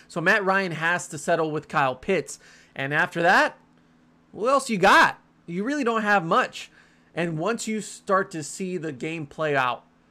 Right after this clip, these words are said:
it, it was just a matter of how far would the Cowboys go?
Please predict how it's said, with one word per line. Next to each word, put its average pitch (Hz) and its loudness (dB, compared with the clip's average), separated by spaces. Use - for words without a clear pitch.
it, 180 -2
it 196 2
was 202 4
just 196 -4
a - -4
matter 175 2
of 143 -2
how 170 0
far 160 2
would 147 -4
the 147 -8
Cowboys 131 -6
go? - -16